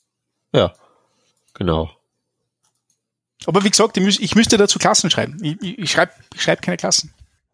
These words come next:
Speaker 2: Das
Speaker 1: Ich schreib, wie gesagt, ich schreib auch Klassen, aber ich, es ist halt, es ist halt so,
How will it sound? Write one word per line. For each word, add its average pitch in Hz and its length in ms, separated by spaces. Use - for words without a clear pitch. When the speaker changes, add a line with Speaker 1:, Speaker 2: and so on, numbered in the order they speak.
Speaker 2:
Das - 320
Speaker 1:
Ich - 200
schreib, 170 320
wie 151 160
gesagt, 175 200
ich 170 100
schreib - 240
auch - 180
Klassen, 202 320
aber 151 200
ich, 156 140
es 151 300
ist 190 120
halt, 170 180
es - 180
ist - 140
halt 170 140
so, 160 300